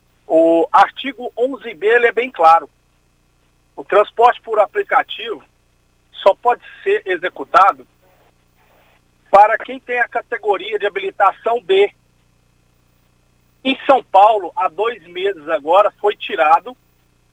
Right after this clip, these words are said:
tanto o Uber como o noventa e nove. Lembrando que lá tem trezentos e cinquenta milhões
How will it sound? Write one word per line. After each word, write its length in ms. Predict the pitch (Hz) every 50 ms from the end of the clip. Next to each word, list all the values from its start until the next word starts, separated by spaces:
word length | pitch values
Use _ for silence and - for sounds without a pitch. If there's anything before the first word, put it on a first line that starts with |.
| _ _ _ _ _ _ _
tanto 240 | - 226 226 - 220
o 160 | 208 196 208
Uber 180 | 214 185 208 196
como 240 | - - 202 196 190
o 40 | 180
noventa 380 | 175 160 151 175 170 - 175
e 60 | 160
nove. 400 | 147 143 139 147 160 185 196 220 - _ _ _ _ _ _ _ _ _ _ _ _ _ _ _ _ _ _ _ _ -
Lembrando 460 | 180 214 214 175 208 240 240 277 269
que 160 | - - 254
lá 220 | 233 226 233 226
tem 200 | - - 240 220
trezentos 800 | - - 220 220 214 190 160 190 226 247 240 - - 247 202 185
e 200 | 233 - - -
cinquenta 500 | - 220 170 _ - 214 220 - - 226
milhões 720 | 214 214 240 269 277 233 202 196 208 226 240 240 202 156